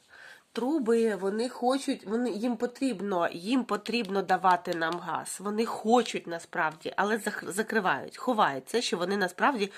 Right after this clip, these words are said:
хочуть нам давати газ і хочуть ці гроші. Хочуть, бачите, хочуть. Хочуть наші домівки, домівки давати газ.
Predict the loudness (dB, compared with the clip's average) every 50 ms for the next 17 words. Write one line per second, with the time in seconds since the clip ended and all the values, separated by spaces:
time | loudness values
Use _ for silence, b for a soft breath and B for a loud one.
0 | B B B -12 0 4 4 4 4 0 -2 -2 -2 0 0 -2 0 0 -2 -2
1 | -4 -8 2 6 6 6 6 4 B B B B B -4 -4 -4 0 0 0 0
2 | 2 -2 -4 -4 -2 -4 -2 -2 -2 -2 -2 -2 -2 -4 -8 -12 -14 -14 -14 0
3 | 2 2 2 2 -2 -12 -16 -4 0 0 0 0 -4 -12 -14 -16 -4 -2 -2 -2
4 | -2 -6 -20 _ _ B B B B B B B B 0 0 2 2 -4 -4 0
5 | 2 2 2 2 -2 -6 -6 -4 -4 -4 -4 -6 -8 -8 -8 -6 -4 -4 -4 -6
6 | -6 -12 -10 -6 0 0 0 0 0 -6 -8 -8 -10 -12 -12 -14 -18 -20